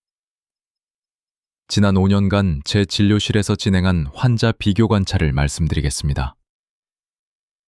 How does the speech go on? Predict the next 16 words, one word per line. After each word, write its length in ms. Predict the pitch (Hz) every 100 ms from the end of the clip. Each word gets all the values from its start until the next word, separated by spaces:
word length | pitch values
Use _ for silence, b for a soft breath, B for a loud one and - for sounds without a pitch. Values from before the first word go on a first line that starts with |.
| _ _ _ _ _
비슷한 460 | - 92 - 123 120
증상을 380 | 113 110 107 104
가진 400 | 104 110 98 80
두 220 | - 107
그룹으로 420 | - 104 95 98
나누어서 680 | 90 82 82 78 - 78 65 _ _ _ _ _
서로 320 | - - 120 113
다른 400 | - - 110 120
접근법을 720 | 98 - 107 - 95 82 76
사용해봤습니다. 920 | - 95 87 78 - 73 69 64 - _ _ _ _ _ _ _ _ _ _ _ _ _ _ _ _ _ _ _
첫 200 | - 123
번째 280 | 123 113 120
그룹은 520 | 110 104 107 71 - _ _ _ _ _ -
일반적인 640 | 95 101 113 117 113 117
합성 480 | - - - 127 113
영양제와 680 | 98 98 95 92 87 87